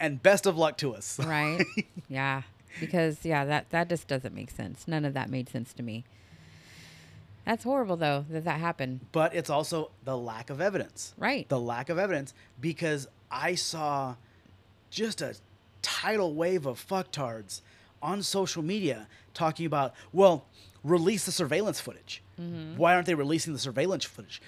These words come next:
Speaker 2: Right.
Speaker 1: The surveillance footage in the, in the casino would show this guy, uh, dragging automatic weapons through the casino to his room.
Speaker 2: Right.
Speaker 1: No, they're not gonna release surveillance footage on an open investigation.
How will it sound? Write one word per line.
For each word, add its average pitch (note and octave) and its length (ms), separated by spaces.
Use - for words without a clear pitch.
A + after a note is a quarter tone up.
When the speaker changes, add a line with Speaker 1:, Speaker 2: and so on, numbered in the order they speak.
Speaker 2:
Right. C#3 160
Speaker 1:
The D3+ 100
surveillance E3+ 520
footage C3+ 380
in F3 140
the, D3 100
in D#3+ 120
the D3 80
casino C3+ 600
would D3 140
show G3+ 280
this E3 200
guy, G#2+ 440
uh, C#3 280
dragging D3+ 680
automatic F3 460
weapons D#3 380
through D#3 160
the C3+ 60
casino D3+ 360
to C3+ 100
his A2+ 140
room. A#2+ 440
Speaker 2:
Right. D#3 420
Speaker 1:
No, F#3 440
they're F3 120
not F#3+ 200
gonna A3 120
release D#3+ 400
surveillance F3+ 540
footage C3 440
on F3+ 120
an F#3+ 140
open D3+ 260
investigation. C#3+ 840